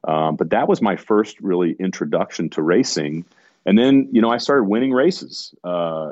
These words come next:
and it was kinda weird. I think it was because I, I just have this, um,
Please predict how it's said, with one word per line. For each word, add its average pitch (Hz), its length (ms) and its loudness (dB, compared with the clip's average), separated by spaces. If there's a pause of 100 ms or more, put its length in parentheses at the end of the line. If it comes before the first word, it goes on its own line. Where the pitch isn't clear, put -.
and 95 100 -4
it 110 40 0
was 101 140 -4
kinda 143 280 -2
weird. 127 300 2
I 82 80 -6
think 135 200 -6
it - 80 -2
was 95 160 0
because 87 360 -2
I, 92 320 2 (100)
I 92 120 0
just 104 180 -2
have 92 260 0
this, 82 500 -2
um, 76 540 -8